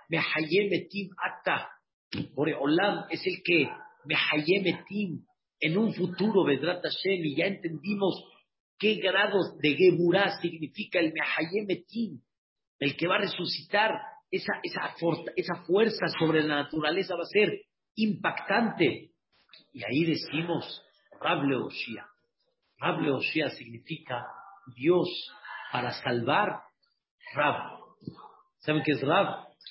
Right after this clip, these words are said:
Mucho. Si tú quieres, si tú quieres comprender cuántas salvaciones Boreolam ha hecho, Rab, muchas. ¿Qué significa Moshiach? Recuerdan que estudiamos Melech,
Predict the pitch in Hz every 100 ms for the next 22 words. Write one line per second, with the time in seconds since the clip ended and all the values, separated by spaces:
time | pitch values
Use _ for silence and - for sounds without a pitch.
0 | - - - - _ _ _ _ _ -
1 | _ _ 156 190 277 - 143 135 - _
2 | _ _ _ _ _ _ _ _ _ _
3 | _ - - - - 294 - - 214 254
4 | 214 143 - - _ _ _ _ - -
5 | 139 226 - 185 220 185 - - 143 131
6 | 143 139 180 175 - - 175 202 190 175
7 | 139 - - - 147 143 131 - - 160
8 | 180 156 123 131 135 131 151 160 156 156
9 | 170 - 214 170 - _ _ - 180 262
10 | - - - - _ _ _ _ _ _
11 | _ - - 165 320 277 - - - -
12 | - - _ _ _ - 196 175 165 156
13 | 127 175 - 151 139 123 - 160 180 170
14 | 113 143 151 139 131 - 123 135 123 110
15 | 127 151 139